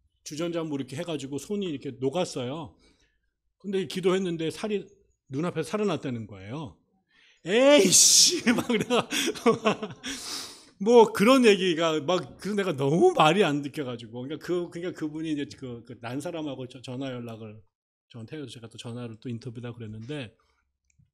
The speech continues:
제가 나중에 이제 그분을 신뢰하게 된, 네, 그분을 신뢰하게 된 이유가 제가 물었어요. "장로님, 신유의 은사가 뭐라고 생각하세요?"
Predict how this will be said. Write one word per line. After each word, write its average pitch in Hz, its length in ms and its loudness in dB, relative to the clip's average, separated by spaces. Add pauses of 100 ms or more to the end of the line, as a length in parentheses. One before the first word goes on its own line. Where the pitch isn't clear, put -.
(920)
제가 165 220 -2
나중에 147 380 -2
이제 165 100 -2
그분을 170 960 -2
신뢰하게 240 640 2
된, 113 560 -8 (360)
네, 123 140 -12
그분을 131 340 -4
신뢰하게 185 520 -4
된 127 280 -6
이유가 120 880 -8 (1000)
제가 135 180 -10
물었어요. 131 600 -4
"장로님, 131 600 -6 (300)
신유의 190 720 -4
은사가 143 920 -8
뭐라고 139 420 -2
생각하세요?" 110 680 -10